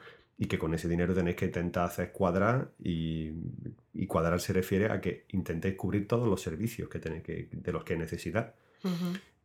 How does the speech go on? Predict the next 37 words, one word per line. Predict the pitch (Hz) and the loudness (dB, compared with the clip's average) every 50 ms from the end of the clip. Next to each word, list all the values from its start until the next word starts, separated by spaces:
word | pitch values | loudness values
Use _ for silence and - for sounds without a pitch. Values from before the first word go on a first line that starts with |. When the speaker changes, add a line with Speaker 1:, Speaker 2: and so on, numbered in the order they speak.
| _ _ | _ _
Speaker 1:
Que | - 104 95 | 4 6 6
cuadrar | 87 90 85 85 87 90 | 6 6 6 6 6 8
los | 98 95 | 6 6
presupuestos, | 98 - 101 104 104 87 117 117 123 120 - 107 104 95 | 6 4 2 2 2 6 6 6 6 6 2 2 2 4
es | 95 | 2
decir, | 95 - 104 | 2 2 0
por | - 98 87 | 0 0 0
ejemplo, | 95 104 98 92 85 82 | 2 2 2 2 2 2
le, | 87 90 87 87 87 85 87 87 87 - - | 2 2 2 2 0 0 0 -2 -2 -2 -2
ha-, | 78 80 82 - - 85 | -2 -2 -2 -2 -4 -4
hacemos, | - - 101 101 101 95 98 - | 0 2 4 4 4 4 2 0
si | - 92 | 0 0
quieres, | 92 101 98 92 | 2 4 4 4
un, | 101 98 98 92 | 4 4 4 4
vamos | 98 92 98 98 | 4 4 4 4
haciendo | - 101 101 98 | 4 4 6 6
un | 101 101 | 6 6
repaso | 90 90 87 - 101 101 - - 92 92 | 6 4 4 6 4 4 4 0 -2 0
de, | 95 95 92 92 - - - - - - - _ _ | 2 2 2 0 -2 -8 -16 -20 -20 -20 -20 _ _
de | 95 92 | 0 2
las | 92 87 - | 2 2 0
portadas | - - 85 - 104 95 95 90 | -2 -2 0 4 4 4 4 4
que | - 95 | 4 4
hemos | 95 92 | 4 6
ido | 92 92 | 6 6
viendo | 95 95 92 90 | 6 6 6 4
de | 90 | 4
distintos | 90 87 - - 95 92 95 92 | 2 2 2 0 2 2 0 -2
periódicos. | - 92 95 98 101 98 104 120 120 - - - - | 0 2 4 4 4 4 2 0 -2 -4 -10 -4 2
Speaker 2:
Ujú. | 214 208 175 165 208 208 - - - - - - | 2 2 4 4 2 0 0 -4 -10 -18 -4 -4
Speaker 1:
Y, | 92 | -2
bueno, | 82 85 90 90 | 0 0 0 0
por | - 87 82 | 0 0 0
ejemplo, | 92 92 92 98 95 | 0 2 2 2 2
Rajoy | 90 90 87 92 95 | 2 2 2 4 4
dice | 95 98 95 - 98 | 4 4 4 2 0
que, | 92 101 98 | 0 0 0